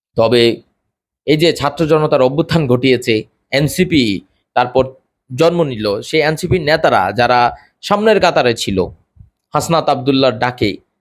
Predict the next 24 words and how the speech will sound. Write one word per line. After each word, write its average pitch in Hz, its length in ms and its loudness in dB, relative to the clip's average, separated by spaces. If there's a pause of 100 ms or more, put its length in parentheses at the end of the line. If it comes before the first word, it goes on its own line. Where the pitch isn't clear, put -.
(260)
একদম 156 540 0
আন্দোলন 156 540 2
করে, 113 300 0 (760)
একদম 156 600 0 (340)
তড়িঘড়ি 175 500 4
করে 127 360 0 (180)
ঘোষণা 190 380 0
করতে 165 280 0
বাধ্য 117 300 2
হয়েছে। 110 340 0
যদিও 180 320 0
এটা 190 480 2
ফেব্রুয়ারির 165 480 0
দিকে 151 340 0 (240)
মোটামুটি 156 340 2
কার্যক্রম 143 540 -2
নিষিদ্ধ, 131 580 0
ফেব্রুয়ারি 147 380 0
তথা 160 520 -2 (280)
ওই 208 100 0
যে 180 160 2
পাঁচই 156 480 0
আগস্টের 151 580 0
পর, 127 300 -2